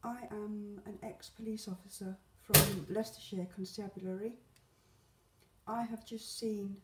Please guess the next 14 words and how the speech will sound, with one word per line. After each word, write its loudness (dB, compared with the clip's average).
um, -4
a -8
video 0
on -2
Twitter, -8
um, -2
that -6
shows -4
Tommy -2
Robinson -4
being 0
arrested -4
in 2
Leeds -4